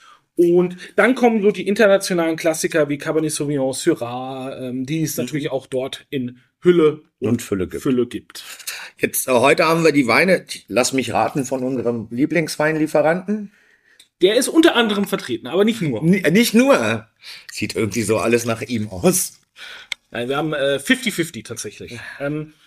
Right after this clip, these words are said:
Speaker 1: es ist natürlich, Argentinien, äh, ist schon auch dominiert von großen Brands, ähm, die aber auch teilweise wirklich einen guten Job machen, wie Catena Zapata zum Beispiel, einer der absoluten Mengen-, aber auch Qualitätsführer in, in Argentinien.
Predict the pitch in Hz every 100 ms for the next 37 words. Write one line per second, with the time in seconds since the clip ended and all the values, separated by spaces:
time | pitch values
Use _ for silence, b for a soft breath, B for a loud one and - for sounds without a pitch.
0 | B 165 226 277 247 247 - 190 208 208
1 | 220 262 254 240 233 170 170 165 185 -
2 | 220 214 190 - 196 185 196 233 - 165
3 | 156 165 190 - 147 151 214 240 247 247
4 | - - - 175 175 170 165 185 165 160
5 | 156 - 180 175 151 151 170 147 143 175
6 | 143 202 185 180 175 156 151 B B B
7 | - 165 180 180 180 180 - 160 180 196
8 | - 170 147 151 165 160 147 156 113 -
9 | - 160 151 143 143 B B B _ _
10 | _ - _ _ _ _ _ _ - 156
11 | 160 220 247 185 180 165 - - 147 160
12 | 175 202 - - 202 208 208 190 190 185
13 | 165 180 165 180 180 175 185 185 190 190